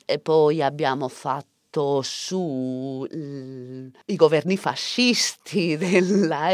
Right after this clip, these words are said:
R S I con l'isti-, con i Review, la rivista de-, storica.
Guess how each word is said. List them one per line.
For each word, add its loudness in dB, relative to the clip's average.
R -2
S -8
I 0
con -2
l'isti-, -10
con -6
i 0
Review, 0
la -2
rivista -8
de-, -8
storica. -4